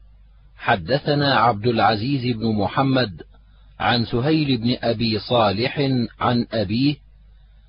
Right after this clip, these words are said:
عن أبي هريرة أن رسول الله صلى الله عليه وسلم قال:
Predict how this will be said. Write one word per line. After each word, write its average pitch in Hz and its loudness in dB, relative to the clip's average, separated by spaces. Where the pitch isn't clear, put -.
عن 110 -4
أبي 143 -2
هريرة 156 2
أن 139 2
رسول 123 0
الله 135 2
صلى 131 0
الله 123 4
عليه 127 2
وسلم 113 0
قال: 127 6